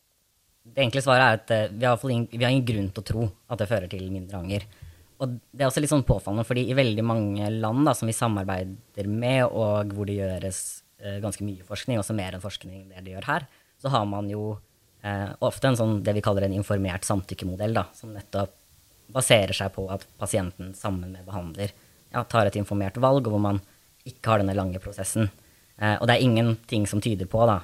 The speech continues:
at for eksempel land eller stater som bruker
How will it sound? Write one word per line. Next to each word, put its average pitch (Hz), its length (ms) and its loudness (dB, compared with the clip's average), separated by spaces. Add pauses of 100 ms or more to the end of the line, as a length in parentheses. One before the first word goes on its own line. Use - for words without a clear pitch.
(120)
at 107 160 -4
for 107 120 0
eksempel 101 420 0
land 107 320 2
eller 98 180 -2
stater 104 540 0
som 101 440 0
bruker 95 600 -4